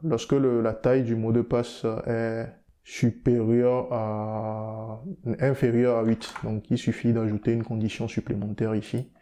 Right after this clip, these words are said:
et dire sinon, euh, si le mot de passe est renseigné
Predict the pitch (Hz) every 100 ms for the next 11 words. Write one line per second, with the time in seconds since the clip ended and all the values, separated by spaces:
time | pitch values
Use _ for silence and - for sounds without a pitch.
0 | _ - - - - _ - 110 107 113
1 | 90 - - 117 110 113 - - - _
2 | _ _ _ _ _ - - - _ _
3 | - - _ _ - - - _ - -
4 | - - _ _ _ _ _ 139 110 107
5 | - 135 123 117 113 113 107 113 - 120
6 | 113 107 - 110 127 160